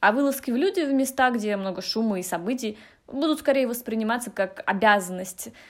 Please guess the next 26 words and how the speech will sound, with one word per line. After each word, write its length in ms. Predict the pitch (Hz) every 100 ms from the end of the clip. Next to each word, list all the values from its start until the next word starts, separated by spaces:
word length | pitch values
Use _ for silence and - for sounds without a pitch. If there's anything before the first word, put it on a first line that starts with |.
| - _
нежели 760 | 208 214 214 190 202 196 185 180
удовольствие. 760 | 190 214 214 202 - - - - _ _ _ _ _ _ _ _ -
Хм, 420 | 392 349 233 165 165
кто-то 360 | - - 220 240
из 160 | 247
вас 240 | 226 254 262
мне 120 | 285
скажет: 520 | 277 294 294 277 277 - - - -
«Алена, 600 | - 262 427 403 220 - - -
ты 140 | 262
же 80 | 269
говоришь 440 | 240 254 240 254 -
об 120 | 226
экстравертах 720 | - 214 196 220 240 311 302
и 80 | 311
интровертах». 760 | 330 427 539 427 226 202 - - _ _ _ _ _ _ _ -
Верно, 520 | 196 240 226 190 156 -
это 180 | - 196
связано 500 | 214 233 233 208 196
с 80 | 196
определением 680 | 202 190 202 202 190 185 180 - - -
экстравертности 840 | 208 214 208 202 208 208 190 -
и 60 | 185
интровертности 640 | 180 190 294 370 381 -
по 360 | 302 - 247 -
Айзенку. 680 | - 320 226 196 180 - -